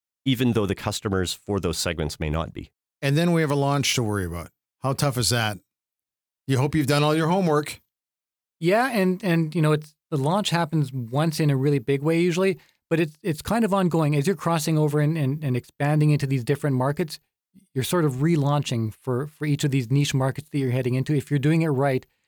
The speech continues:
Speaker 3: and you're taking it one niche at a time and, and then leveraging that one to get into the next one, it's sort of launch after launch. And those, those transitions sometimes create an opportunity to do, make things like price adjustments, to add features, to improve the product, to,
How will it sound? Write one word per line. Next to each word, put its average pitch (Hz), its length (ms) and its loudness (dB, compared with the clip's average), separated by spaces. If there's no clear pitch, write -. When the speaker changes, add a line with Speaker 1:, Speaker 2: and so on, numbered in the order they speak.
Speaker 3:
and 135 80 0
you're 131 80 2
taking 143 360 0
it 135 100 -2
one 143 280 2
niche 143 220 2
at 139 120 0
a 131 40 0
time 135 320 0
and, 135 140 -2
and 120 180 0
then 123 120 0
leveraging 139 480 2
that 131 140 0
one 131 160 0
to 139 60 -2
get 135 160 0
into 135 200 0
the 131 80 -2
next 139 280 -2
one, 151 220 0
it's 147 140 -4
sort 175 220 2
of 156 260 -2
launch 139 420 0
after 147 260 0
launch. 135 440 -2
And 139 160 0
those, 151 400 0
those 156 440 -2
transitions 147 640 0
sometimes 147 340 0
create 151 260 0
an 139 60 0
opportunity 139 680 0
to - 160 -8
do, 127 220 -2
make 143 180 0
things 151 220 0
like 147 160 0
price 147 260 0
adjustments, 139 680 0
to 151 100 -8
add 143 300 -2
features, 139 600 0
to 143 80 -2
improve 139 380 0
the 143 80 0
product, 139 540 -2
to, 127 280 -2